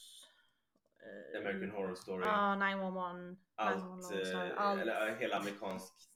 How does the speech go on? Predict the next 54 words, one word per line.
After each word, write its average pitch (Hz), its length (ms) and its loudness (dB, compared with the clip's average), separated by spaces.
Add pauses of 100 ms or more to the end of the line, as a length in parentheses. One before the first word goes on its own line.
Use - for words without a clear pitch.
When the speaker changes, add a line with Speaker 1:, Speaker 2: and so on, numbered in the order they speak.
Speaker 2:
eh, - 80 -4
Speaker 1:
T-, 208 200 4
T 202 240 4
V. 190 180 6
Speaker 2:
T 269 260 4 (180)
V-historia. 180 460 -4 (140)
Speaker 1:
<laughs> - 160 -20
Ja. 98 360 -2 (180)
Speaker 2:
Eh, 92 120 -8
och - 340 -6
gay. 82 360 -4 (200)
Speaker 1:
Ja, 269 420 6
precis. 220 580 -4
Speaker 2:
Det - 60 -8
är - 180 0
väl 196 100 0
Speaker 1:
Eh. - 60 -2
Speaker 2:
också - 160 -16
kanske 269 200 -4
en 180 80 2
gay-ikon. - 500 -2 (160)
Speaker 1:
Ja. 262 120 0
Speaker 2:
Eller? 269 260 4
Skulle 135 320 -4
man 131 460 -2 (280)
sträcka 127 380 -6
sig 156 120 -6
så 135 160 -2
långt? 82 260 -2
Speaker 1:
Jag 294 80 0
vet 262 200 2
inte. 277 220 -4
Det 214 80 0
är 269 40 4
inte 294 140 2
så 262 60 0
många 240 120 2
som 220 140 -4
vet 190 180 0
vem 196 100 -2
han 202 140 -2
är, 285 260 2
tror 262 160 2
jag 208 60 4
inte, 196 120 0
om 190 80 0
inte 196 180 -4
du 180 60 -4
är 185 40 -2
insatt 190 320 -4
i 185 40 -12
T 190 220 -2
V-världen. 190 1300 -2
Speaker 2:
Nej. 202 60 -4